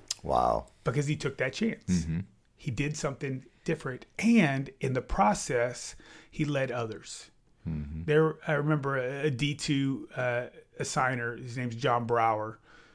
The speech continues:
Speaker 2: who was there, and, and he literally pointed out to other people, you know, 'cause Clint does some stuff for him and all. He said, "Look, I, I want you to know, like,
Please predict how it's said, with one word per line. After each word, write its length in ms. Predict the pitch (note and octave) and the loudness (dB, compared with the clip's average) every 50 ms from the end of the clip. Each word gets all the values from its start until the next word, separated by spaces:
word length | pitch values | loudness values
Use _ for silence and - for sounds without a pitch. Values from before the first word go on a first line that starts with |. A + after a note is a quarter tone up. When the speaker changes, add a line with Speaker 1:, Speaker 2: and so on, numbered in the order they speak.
| _ _ _ | _ _ _
Speaker 2:
who 180 | - - D3+ | -4 -2 -2
was 220 | C#3+ C3+ C3 A#2 A2+ | -2 -2 -2 -4 -2
there, 260 | C3+ C3+ C3+ C3+ C3+ | -2 0 0 0 0
and, 180 | C#3 C3+ C#3 - - | -2 -2 -4 -4 -4
and 140 | C#3+ A#2+ A#2 | -2 0 2
he 80 | E3 | 4
literally 480 | E3+ E3 E3 F3+ F#3+ F#3 E3 C#3+ C3+ B2+ | 6 8 8 8 8 8 6 6 4 0
pointed 440 | - - - E3+ D#3+ D#3+ D3 C#3 C3+ | -2 -2 0 2 4 4 4 4 4
out 440 | B2+ C3 B2+ B2 - - - - - - - - | 4 4 4 2 0 -4 -12 -20 -20 -20 -16 -10
to 120 | - - | -8 -4
other 160 | C#3 B2+ B2+ | -4 -2 -2
people, 560 | A2+ - C3 B2 A#2 B2+ A#2+ A#2+ A#2+ B2 B2 - - - - - - - _ _ _ - | -2 -2 -4 -4 -4 -6 -8 -6 -6 -6 -8 -10 -14 -20 -20 -20 -20 -20 _ _ _ -6
you 120 | G#3+ C3 | -4 -4
know, 160 | A#2+ A2+ A#2 | -2 -4 -4
'cause 320 | B2 - B2+ B2 - - - - - - - - | -6 -6 -8 -10 -10 -12 -16 -16 -18 -18 -16 -10
Clint 220 | - - D3 C#3 C3 | -4 -4 -2 -2 -2
does 160 | C#3 C3 - | -2 -4 -4
some 120 | - C#3+ | -6 -8
stuff 300 | - - - C3+ B2+ - | -10 -6 -4 -4 -4 -2
for 80 | - B2+ | -4 -6
him 160 | A2+ C3 B2 | -6 -6 -6
and 80 | A#2+ A#2 | -6 -6
all. 80 | A2+ A2+ | -8 -8
He 60 | A#2 | -8
said, 200 | - - B2+ A#2 | -10 -10 -8 -6
"Look, 180 | C3 C#3 C3+ C3 | -6 -6 -4 -2
I, 120 | C3+ - - | -4 -2 -2
I 60 | C3+ | 0
want 200 | C#3+ G3 B3 A3+ | 2 2 2 2
you 140 | F3 C3+ B2 | 2 0 0
to 60 | A#2 | 0
know, 540 | A2+ A#2 B2+ C#3 C#3 B2+ A#2 A2 G#2+ G#2+ - - | 0 0 0 0 0 0 0 -2 -4 -6 -8 -8
like, 220 | B2+ A#2 - - | -8 -8 -8 -12